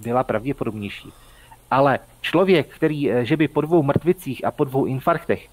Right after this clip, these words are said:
minimálně po dvou mrtvicích a po dvou infarktech ve čtyři a sedmdesáti nedostal další mrtvici,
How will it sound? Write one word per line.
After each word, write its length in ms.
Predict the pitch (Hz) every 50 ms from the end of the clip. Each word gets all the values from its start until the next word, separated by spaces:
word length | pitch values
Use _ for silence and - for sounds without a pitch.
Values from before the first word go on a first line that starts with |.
| - -
minimálně 500 | 123 175 214 208 165 127 110 113 117 117
po 100 | - -
dvou 160 | 127 123 127
mrtvicích 520 | 120 120 - - 143 131 - - - - -
a 20 |
po 140 | - - 165
dvou 280 | 156 156 156 139 120
infarktech 680 | 120 - 123 127 - 156 156 156 - - 107 92 - - - _ - - - - _ - - -
ve 100 | 143 123
čtyři 320 | - - - 170 - 165
a 60 | 131
sedmdesáti 840 | - - 147 143 165 165 151 139 - 147 131 127 - - - 98 90 - - _ _ _ _ - _ - _ _ _ - - - - -
nedostal 460 | 113 120 127 151 143 - - 135 110
další 340 | 104 110 117 123 - - 202
mrtvici, 540 | 190 170 - - 139 135 - - - 110 92